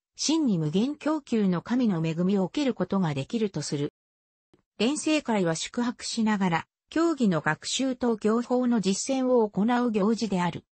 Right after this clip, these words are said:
清張の家の各地の拠点で行われている。創始者、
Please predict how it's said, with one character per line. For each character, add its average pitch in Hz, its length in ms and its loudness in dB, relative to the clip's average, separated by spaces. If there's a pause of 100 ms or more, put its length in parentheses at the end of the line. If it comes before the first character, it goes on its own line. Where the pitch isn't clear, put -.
(300)
清 311 260 0
張 294 260 -2
の 285 100 -2
家 269 220 0
の 294 100 -2
各 277 240 -6
地 - 200 -2
の 180 120 2
拠 - 200 -2
点 226 260 0
で 190 80 2
行 175 220 0
わ 220 220 4
れ 208 120 -2
て 196 100 -2
い 175 180 2
る。 147 160 -6 (720)
創 277 260 0
始 - 200 -6
者、 196 220 -2